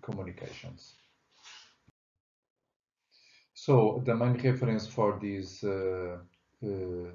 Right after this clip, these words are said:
this talk is on the five G and b-, beyond, uh, published in, uh, Applied Sciences and D P A last October. A second, uh, reference for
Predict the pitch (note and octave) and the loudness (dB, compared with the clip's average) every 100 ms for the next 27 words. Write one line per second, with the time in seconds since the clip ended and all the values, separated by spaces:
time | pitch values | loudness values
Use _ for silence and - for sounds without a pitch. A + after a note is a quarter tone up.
0 | G2+ G2+ - G#2+ A#2+ C3 - - - - | -10 -10 -6 -2 0 0 -4 -18 -20 -20
1 | - - _ - A2+ B2+ C3 - B2+ A#2 | -20 -20 _ -4 2 6 6 4 2 4
2 | A2 G#2+ A2+ G#2 G2 - G#2 A2 G#2 G2+ | 4 4 4 4 2 0 0 0 -2 -2
3 | - C3 B2 G#2+ G2+ G2+ A#2 C3+ - - | -2 -4 0 0 4 4 4 2 0 -4
4 | B2 A2 G#2+ G#2 G#2 - A#2 A#2 G2+ - | 0 4 6 6 6 6 4 4 -2 -4
5 | C#3 A#2+ G#2+ G2+ G2+ G2+ - G#2+ G2+ G2 | -2 0 2 2 2 0 0 0 0 -4
6 | - G2 G2+ G2+ - G#2+ G2+ G2+ F#2+ - | -6 -4 -2 -4 -6 -6 -4 -4 -6 -8
7 | - F#2 F2 B2+ C3+ - - - - - | -4 0 2 2 0 -4 -20 -20 -20 -14
8 | - A2 G#2 G2+ - F#2+ - F2+ - - | 0 4 6 4 2 -2 -2 -4 -6 -12
9 | - _ _ _ _ _ - - _ _ | -20 _ _ _ _ _ -20 -20 _ _
10 | - G#2+ - C3 B2+ - A2 G2+ - A2 | -2 2 6 6 6 4 4 0 -2 2
11 | G#2 G2+ G2 A#2+ A#2+ G#2 G2+ G2+ - G2 | 6 6 4 2 2 0 0 -2 0 2
12 | F#2+ | 2